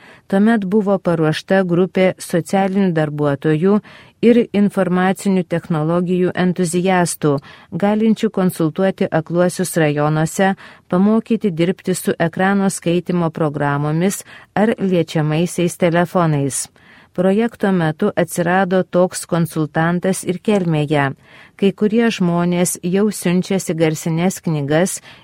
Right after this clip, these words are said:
iš virtualios Elvis bibliotekos. Vieni tai daro patys, kitiems padeda atsiųsti filialo darbuotoją. Kaip ten bebūtų,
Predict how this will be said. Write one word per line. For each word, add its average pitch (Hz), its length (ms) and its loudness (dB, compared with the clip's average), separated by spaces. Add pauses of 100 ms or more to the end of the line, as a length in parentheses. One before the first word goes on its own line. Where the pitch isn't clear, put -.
iš - 260 0
virtualios 170 800 0
Elvis 175 400 -2
bibliotekos. 170 1040 -2 (380)
Vieni 202 360 2
tai 220 240 0
daro 175 320 0
patys, 160 560 -2
kitiems 214 500 -2
padeda 180 540 2
atsiųsti 175 800 -2
filialo 170 720 -2
darbuotoją. 160 880 0 (800)
Kaip 240 320 2
ten 190 320 0
bebūtų, 160 540 0